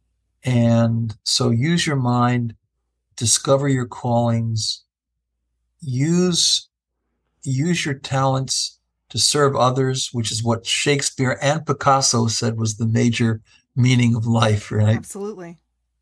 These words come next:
Speaker 1: And, uh,
Speaker 2: Those are the times
Speaker 1: but
Speaker 2: I
Speaker 1: you
Speaker 2: feel the most alive. Absolutely.
Speaker 1: Yeah, and that's what, and that's what you do. This is why you're such a good podcaster, you know?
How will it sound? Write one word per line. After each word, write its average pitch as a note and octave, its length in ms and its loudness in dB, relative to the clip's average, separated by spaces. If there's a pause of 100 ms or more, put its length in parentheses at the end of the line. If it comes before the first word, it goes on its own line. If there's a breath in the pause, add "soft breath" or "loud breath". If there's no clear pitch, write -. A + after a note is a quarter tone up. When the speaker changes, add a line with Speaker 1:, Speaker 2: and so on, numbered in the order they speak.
(200)
Speaker 1:
And, B2+ 500 0
uh, B2 120 0
Speaker 2:
Those F#3+ 160 -10
are - 40 -18
the G3 80 -10
times F#3+ 180 -6
Speaker 1:
but F3+ 140 4
Speaker 2:
I B2+ 40 -2
Speaker 1:
you C3 120 0
Speaker 2:
feel G#3+ 160 -2
the G3 80 -4
most G3 280 -6
alive. G3+ 580 -8 (160)
Absolutely. E3+ 320 0
Speaker 1:
Yeah, A#2+ 60 2
and B2+ 80 0
that's D3 220 2
what, D#3+ 80 -2
and C#3+ 120 -2
that's F3 200 2
what D#3 120 0
you F3+ 160 2
do. D3+ 160 0
This B2+ 180 0
is C#3+ 100 0
why C3+ 180 4
you're C3+ 140 0
such C3 240 -4
a C3+ 60 -6
good A#2+ 220 -4
podcaster, B2 720 -4
you A#2+ 60 -8
know? B2 160 -6